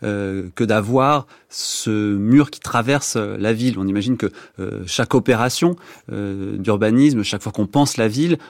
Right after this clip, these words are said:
on est obligé de partir, euh, de cette cicatrice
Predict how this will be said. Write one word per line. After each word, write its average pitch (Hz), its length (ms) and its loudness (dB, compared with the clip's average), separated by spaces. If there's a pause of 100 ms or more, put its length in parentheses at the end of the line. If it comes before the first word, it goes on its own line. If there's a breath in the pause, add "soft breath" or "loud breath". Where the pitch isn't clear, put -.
on 104 200 2
est 117 160 2
obligé 120 400 2
de 117 80 0
partir, 156 560 -2 (320 loud breath)
euh, 101 240 -6
de 101 240 -4
cette - 260 -4
cicatrice - 720 -4